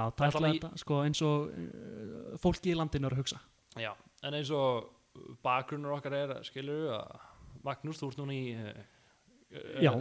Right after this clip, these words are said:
Speaker 1: þú ert núna í, hérna, Listaháskólanum,
Speaker 2: Ég
Speaker 1: ekki?
Speaker 2: er í Listaháskólanum á sviðshöfundabraut. Ég er sviðslistanemi, er að læra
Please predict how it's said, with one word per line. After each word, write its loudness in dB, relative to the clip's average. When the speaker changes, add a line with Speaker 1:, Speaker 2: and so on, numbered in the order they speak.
Speaker 1:
þú -8
ert -6
núna -2
í, -2
hérna, -6
Listaháskólanum, -4
Speaker 2:
Ég 4
Speaker 1:
ekki? 8
Speaker 2:
er 10
í 6
Listaháskólanum 8
á 12
sviðshöfundabraut. 6
Ég 10
er 10
sviðslistanemi, 10
er 8
að 6
læra 8